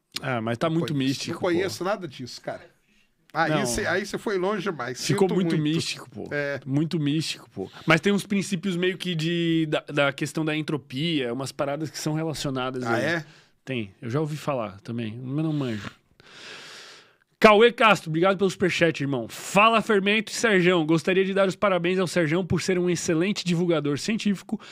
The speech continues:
Speaker 1: e ao Fermento por ser um excelente host. Ano que vem vou montar meu podcast em São Paulo e vocês dois são grandes inspirações."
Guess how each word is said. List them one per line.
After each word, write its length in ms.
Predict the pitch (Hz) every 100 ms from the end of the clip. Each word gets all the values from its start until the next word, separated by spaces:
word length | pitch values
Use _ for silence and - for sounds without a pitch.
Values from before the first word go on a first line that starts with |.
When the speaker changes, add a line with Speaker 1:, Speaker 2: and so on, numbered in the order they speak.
| -
Speaker 1:
e 80 | 175
ao 100 | 180
Fermento 460 | - 202 180 180 -
por 180 | 185 -
ser 180 | 180
um 80 | 170
excelente 460 | 165 175 151 165 160
host. 580 | 123 156 143 - - - - -
Ano 200 | 151 190
que 100 | 202
vem 160 | 185 196
vou 160 | 196
montar 380 | 180 180 196 180
meu 180 | 185 202
podcast 680 | - 208 180 - 165 156 160
em 20 |
São 280 | 135 190 202
Paulo 340 | 175 185 196
e 40 | 190
vocês 380 | 180 170 196 165
dois 240 | 156 156
são 180 | - 165
grandes 600 | 147 139 151 151 143 - -
inspirações." 1120 | 165 - - 165 135 - 117 120 101 -